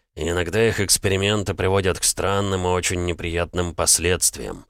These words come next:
И Дерешев злорадно улыбнулся. «Повеселись хорошенько и обязательно обрати внимание на девушек». Пара танцев тебя ни к чему не обяжет, а им будет приятно.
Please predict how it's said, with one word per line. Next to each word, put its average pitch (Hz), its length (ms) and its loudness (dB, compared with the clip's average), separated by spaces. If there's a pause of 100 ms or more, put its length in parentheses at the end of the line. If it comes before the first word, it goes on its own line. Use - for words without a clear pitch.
(500)
И 98 100 -4
Дерешев 98 500 0
злорадно 90 540 2
улыбнулся. 90 800 0 (560)
«Повеселись 95 600 2
хорошенько 101 680 2
и 92 140 2
обязательно 92 680 2
обрати 90 340 0
внимание 87 540 0
на 82 120 0
девушек». 78 680 -4 (440)
Пара 95 240 2
танцев 95 540 2
тебя 90 200 0
ни 90 120 0
к - 40 -6
чему 90 280 0
не 87 100 0
обяжет, 85 580 0
а 82 60 0
им 82 220 -2
будет 80 280 -4
приятно. 78 720 -2